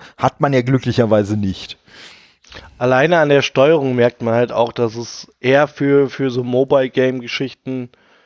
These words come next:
Speaker 1: Hm,
Speaker 2: äh,
Speaker 1: hm.
Speaker 2: konzipiert war,
Speaker 1: Ja.
Speaker 2: weil, äh, du halt ganz klassisch dieses hast, ja, ich habe links dann auf dem Display mein Steuerkreuz, ich habe
Speaker 1: Mhm.
Speaker 2: rechts, äh, zwei Buttons, mit denen ich halt springen und mit denen ich, äh,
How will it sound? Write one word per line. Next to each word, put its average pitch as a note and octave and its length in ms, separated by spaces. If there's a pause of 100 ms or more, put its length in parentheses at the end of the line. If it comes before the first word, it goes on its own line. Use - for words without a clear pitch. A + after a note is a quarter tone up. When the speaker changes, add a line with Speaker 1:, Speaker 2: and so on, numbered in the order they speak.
(100)
Speaker 1:
Hm, D3+ 340
Speaker 2:
äh, A#2 180
Speaker 1:
hm. B2 100
Speaker 2:
konzipiert C#3 760
war, B2 300 (460)
Speaker 1:
Ja. A2+ 120
Speaker 2:
weil, C#3+ 840
äh, - 40
du C3 140
halt C#3 240
ganz D3 320
klassisch E3 440
dieses D3 340
hast, D3+ 280
ja, C#3 160
ich C3+ 140
habe B2 180
links D3+ 360
dann D#3+ 140
auf D3+ 180
dem D3 200
Display D3 400
mein B2+ 200
Steuerkreuz, D3+ 760
ich C#3+ 160
habe C3 220
Speaker 1:
Mhm. A#2+ 80
Speaker 2:
rechts, - 480 (640)
äh, C#3+ 200
zwei C#3 400
Buttons, D#3 760
mit C#3+ 200
denen D3+ 180
ich D3+ 160
halt C#3+ 180
springen D#3+ 520
und D3 320
mit C#3 180
denen C#3+ 260
ich, C3+ 480
äh, B2 580